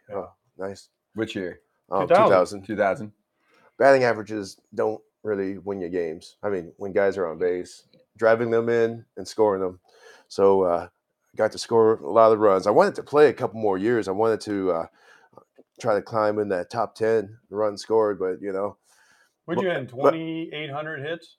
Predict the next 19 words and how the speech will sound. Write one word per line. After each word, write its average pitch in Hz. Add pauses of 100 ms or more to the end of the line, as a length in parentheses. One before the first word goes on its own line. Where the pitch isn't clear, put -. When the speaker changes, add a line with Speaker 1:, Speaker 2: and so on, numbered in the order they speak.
(100)
Speaker 2:
Um, 110
yep, 117
just 123
shy 117
of 107
it. 101
But, 101 (140)
you 110
know, 110 (100)
Moneyball 113
got 110
me 107
out. 107 (340)
Start 117
looking 113
at 107
your 110
age, 113
start 110